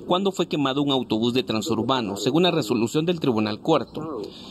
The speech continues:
El pago por los daños al autobús serán para una empresa propiedad de un implicado en el caso de corrupción Transurbano.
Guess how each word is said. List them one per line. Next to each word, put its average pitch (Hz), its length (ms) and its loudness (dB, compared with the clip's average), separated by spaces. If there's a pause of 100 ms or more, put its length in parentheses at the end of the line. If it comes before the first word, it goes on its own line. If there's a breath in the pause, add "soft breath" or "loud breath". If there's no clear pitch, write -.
(160 loud breath)
El 113 120 0
pago 117 280 2
por 107 160 -2
los 104 160 -2
daños 131 300 0
al 110 100 0
autobús 117 420 2
serán 123 280 -2
para 120 140 0
una 127 140 2
empresa 131 400 -2
propiedad 165 460 0
de 143 80 0
un 139 120 4
implicado 131 600 0
en 139 80 2
el 113 100 0
caso 123 280 -2
de 117 120 2
corrupción 113 500 -2
Transurbano. 113 680 0